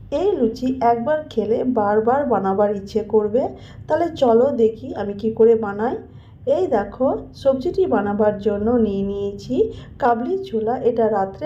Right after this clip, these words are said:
আমি ভিজিয়ে রেখেছিলাম। এটা হাফ কাপ কাবলি ছোলা আছে। একে ধুয়ে আমি পরিষ্কার করে নিয়েছি। সঙ্গে একটা সবজি নিয়েছি, যেখানে গাজর, কিছুটা আলু আর কিছুটা ফুলকপি আছে। এখন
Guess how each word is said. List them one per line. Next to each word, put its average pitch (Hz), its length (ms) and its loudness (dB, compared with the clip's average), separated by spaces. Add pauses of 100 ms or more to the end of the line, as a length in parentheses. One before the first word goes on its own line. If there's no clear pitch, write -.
আমি 277 200 -6
ভিজিয়ে 208 320 -2
রেখেছিলাম। 214 640 -2 (680)
এটা 349 140 2 (100)
হাফ 196 220 2 (120)
কাপ 285 260 -4
কাবলি 208 300 -2 (100)
ছোলা 240 220 2 (120)
আছে। 247 220 -4 (500)
একে 294 160 -4 (100)
ধুয়ে 233 260 4
আমি 254 120 4 (100)
পরিষ্কার 233 360 0 (100)
করে 269 160 0
নিয়েছি। 269 320 0 (220)
সঙ্গে 247 300 2 (100)
একটা 214 180 -2 (140)
সবজি 214 440 2
নিয়েছি, 254 340 4 (460)
যেখানে 311 340 -2 (160)
গাজর, 196 480 2 (260)
কিছুটা 226 360 2 (160)
আলু 214 220 0 (120)
আর 233 160 0
কিছুটা 220 360 -4
ফুলকপি 226 460 0 (120)
আছে। 240 220 -4 (580)
এখন 349 200 0